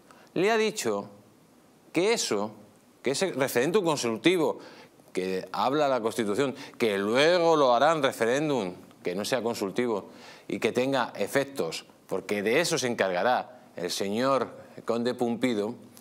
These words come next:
que le den ya permiso,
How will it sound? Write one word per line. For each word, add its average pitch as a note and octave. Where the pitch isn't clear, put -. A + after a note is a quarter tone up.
que E3+
le D3+
den G3+
ya F#3+
permiso, F#3+